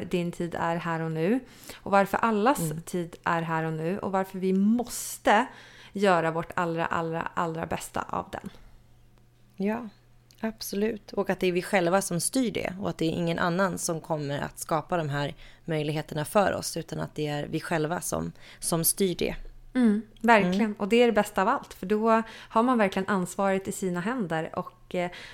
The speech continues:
Speaker 1: därifrån kan man faktiskt skapa magi om man vill.
Speaker 2: Ja, så sant. Och jag, jag har, eh,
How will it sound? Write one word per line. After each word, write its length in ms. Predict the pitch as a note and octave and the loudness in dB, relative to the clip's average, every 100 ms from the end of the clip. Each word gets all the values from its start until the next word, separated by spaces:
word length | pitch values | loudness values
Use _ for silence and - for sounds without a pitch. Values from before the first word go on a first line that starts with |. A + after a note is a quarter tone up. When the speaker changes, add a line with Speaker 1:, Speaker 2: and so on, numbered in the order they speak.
| - - | -18 -6
Speaker 1:
därifrån 560 | F#3+ A3 A#3 A3+ G3 F3+ | 2 6 6 4 0 0
kan 140 | F#3 | -2
man 120 | F3+ | -2
faktiskt 460 | F3+ - E3+ - - | -4 -8 -10 -12 -14
skapa 460 | - F3 - - | -8 -6 -4 -4
magi 420 | - F3+ G#3+ C#4 - | -2 0 0 0 0
om 80 | E3 | -2
man 140 | D#3+ | -2
vill. 200 | - - - - - - - _ _ _ - - | -4 -8 -14 -20 -20 -20 -20 _ _ _ -20 -6
Speaker 2:
Ja, 240 | F#3+ A#3 A#3 - _ - - - - - - | 0 0 -2 -16 _ -20 -20 -18 -16 -16 -12
så 260 | - C4+ C4+ | 0 2 4
sant. 340 | F3+ F3 F3+ | 2 2 0
Och 80 | F#3+ | 2
jag, 380 | G3+ G#3+ A3 A3+ - - - - | 6 8 6 4 -6 -20 -14 0
jag 120 | G#3 | 4
har, 100 | A3+ | 6
eh, 340 | G#3+ - C#2 | 4 0 -4